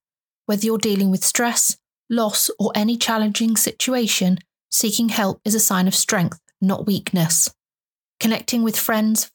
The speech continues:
family, or professionals can provide you with a different perspective, guidance, and a safe space to express your feelings. Remember, you don't have to go through tough times alone. Sharing your experiences and emotions with others can lead to valuable insights,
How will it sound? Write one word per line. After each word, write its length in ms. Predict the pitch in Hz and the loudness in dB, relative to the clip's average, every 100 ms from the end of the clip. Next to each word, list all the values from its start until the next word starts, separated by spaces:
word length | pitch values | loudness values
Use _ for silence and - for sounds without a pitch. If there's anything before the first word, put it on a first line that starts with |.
| - | -2
family, 480 | 226 202 190 196 - | 2 2 2 0 -2
or 120 | 214 | -4
professionals 640 | 254 - 233 - 190 180 | -2 0 0 2 2 0
can 260 | - - 214 | 0 0 0
provide 440 | 233 214 190 185 | 0 0 0 0
you 220 | 196 196 220 | 0 -2 -4
with 140 | 214 | -4
a 40 | |
different 380 | 220 202 - 190 | -2 -2 0 -2
perspective, 640 | 202 - - - - 185 - _ _ _ - | 0 0 -2 -4 -2 -2 -4 _ _ _ -4
guidance, 600 | 240 214 170 165 - - _ _ - | 0 0 0 0 -2 -4 _ _ -4
and 120 | 220 | 0
a 40 | |
safe 280 | 233 214 196 | 2 0 0
space 380 | - - 175 - | 0 0 0 0
to 100 | - | 0
express 420 | - - 165 - | -2 0 0 0
your 100 | 180 | 0
feelings. 680 | - 208 185 175 185 - - _ _ _ _ _ | 0 0 2 2 2 0 -4 _ _ _ _ _
Remember, 460 | - 220 220 214 208 | -2 0 2 2 0
you 140 | 214 214 | 0 0
don't 280 | 208 220 - | 0 -2 0
have 180 | 220 - | -2 -2
to 80 | |
go 160 | 226 196 | 0 0
through 200 | - 202 | 0 0
tough 240 | - 190 | 0 -2
times 280 | - 190 180 | -2 0 2
alone. 400 | 185 196 180 190 - _ _ _ | 2 2 2 0 -4 _ _ _
Sharing 360 | - - 208 214 | -4 -2 0 2
your 160 | 214 208 | 2 0
experiences 800 | - - 254 240 233 - 240 - - | -2 -2 -2 -2 0 0 0 -2 -2
and 160 | 226 | 0
emotions 520 | 240 220 202 214 208 226 | 2 2 0 0 0 0
with 120 | 220 | 0
others 440 | 214 185 175 - - _ _ | 0 0 0 0 -4 _ _
can 200 | - 247 | -2 0
lead 160 | 220 202 | 0 0
to 100 | 214 | 0
valuable 460 | 202 196 185 202 | 0 0 0 -2
insights, 640 | - 202 202 220 220 - | 0 0 2 0 -2 -2